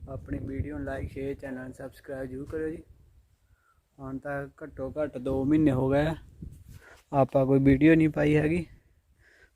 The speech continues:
ਉਹ ਵੀਡੀਓ ਆਪਾਂ ਤਾਂ ਨਹੀਂ ਪਾਈ ਕਿਉਂਕਿ ਆਪਣਾ ਫੋਨ ਟੁੱਟ ਗਿਆ ਸੀਗਾ। ਅੱਜ ਆਪਾਂ ਲੱਗੇ ਹਾਂ ਜੀ ਰਿਪੇਅਰ ਕਰਨ, ਮਸ਼ੀਨ ਦੀ ਅੱਜ ਰਿਪੇਅਰ ਕਰਨ ਲੱਗੇ ਹਾਂ। ਦੇਖੋ ਜੀ, ਅੱਜ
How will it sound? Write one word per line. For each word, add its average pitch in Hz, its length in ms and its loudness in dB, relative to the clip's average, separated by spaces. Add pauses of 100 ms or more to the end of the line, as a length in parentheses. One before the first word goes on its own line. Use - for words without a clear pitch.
ਉਹ 143 100 0
ਵੀਡੀਓ 143 380 6
ਆਪਾਂ 147 200 2
ਤਾਂ 143 260 4
ਨਹੀਂ 147 120 6
ਪਾਈ 151 400 2 (840)
ਕਿਉਂਕਿ 143 320 6
ਆਪਣਾ 143 300 2
ਫੋਨ 131 260 2
ਟੁੱਟ 135 280 0
ਗਿਆ 139 200 2
ਸੀਗਾ। 151 260 0 (1300)
ਅੱਜ 127 140 0
ਆਪਾਂ 135 300 2
ਲੱਗੇ 127 260 2
ਹਾਂ 131 80 2
ਜੀ 143 60 6
ਰਿਪੇਅਰ 127 380 2
ਕਰਨ, 107 280 0 (1300)
ਮਸ਼ੀਨ 131 420 2
ਦੀ 131 120 -2
ਅੱਜ 127 140 0
ਰਿਪੇਅਰ 131 340 0
ਕਰਨ 147 220 -2
ਲੱਗੇ 127 320 0
ਹਾਂ। 147 60 -2 (3000)
ਦੇਖੋ 120 580 -8
ਜੀ, 107 220 0
ਅੱਜ 107 180 -2